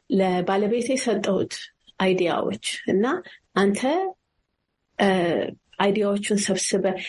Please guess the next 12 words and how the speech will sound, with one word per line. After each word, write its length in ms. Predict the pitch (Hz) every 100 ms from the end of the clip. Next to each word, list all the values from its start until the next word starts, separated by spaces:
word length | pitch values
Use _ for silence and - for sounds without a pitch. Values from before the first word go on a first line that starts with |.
| - 214
እንደውም 300 | 214 220 214 196 - - -
ትዝ 200 | 226 214
ይልሽ 260 | 208 208 226
እንደሆነ 340 | 196 202 196 190
የሀምሳ 440 | 190 190 190 208 233
ሳንቲም፣ 340 | 220 220 214
የድሮ 220 | 214 214 208 208 196 - 196
ሀምሳ 280 | 208 214 208
ሳንቲም 400 | 202 208 202 214 202
አንበሳው 440 | 208 208 208 - 220
አለ 160 | 220
አይደለ? 300 | 226 226 269